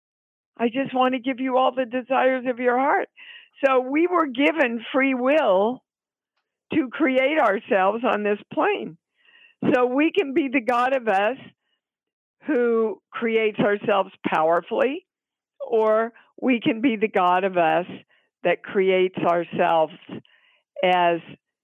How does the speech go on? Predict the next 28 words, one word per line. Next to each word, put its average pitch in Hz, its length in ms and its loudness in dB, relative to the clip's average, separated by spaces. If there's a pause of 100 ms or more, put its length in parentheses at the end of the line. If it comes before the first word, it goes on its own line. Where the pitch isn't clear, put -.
(400)
fearful 180 640 0 (340)
and 175 220 -4
limited. - 460 -4 (760)
And 165 180 -2
I 185 180 0
choose 175 300 -4 (140)
the 147 160 -4
first - 320 -4
one. - 300 -16 (300)
Let 214 200 2
me 240 120 2
just 233 240 0
add 208 240 2
one 202 240 0
thing. - 400 -4 (120)
You 185 220 -6
want 202 280 2
to 196 60 2
always 208 800 2 (200)
do 185 220 2
that 165 380 0 (720)
through 170 200 2
love, 156 360 0 (880)
because 180 420 2 (100)
when 185 200 -2
you 180 540 0 (320)
create 202 540 0
yourself 220 500 0